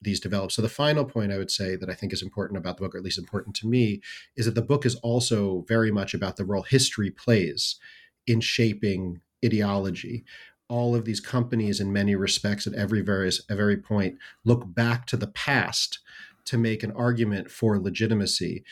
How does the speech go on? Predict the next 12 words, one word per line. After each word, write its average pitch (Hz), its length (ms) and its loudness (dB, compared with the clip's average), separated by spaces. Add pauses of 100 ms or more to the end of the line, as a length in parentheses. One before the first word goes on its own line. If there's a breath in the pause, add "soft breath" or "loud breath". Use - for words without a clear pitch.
(160 loud breath)
So 120 240 0
in 113 60 2
a 110 80 -2
way, 113 380 2
looking 104 440 0
at 98 360 0
the 110 80 -2
corporate 107 340 2
form 104 260 0
and 92 100 -2
empire, 110 540 2
not, 110 340 0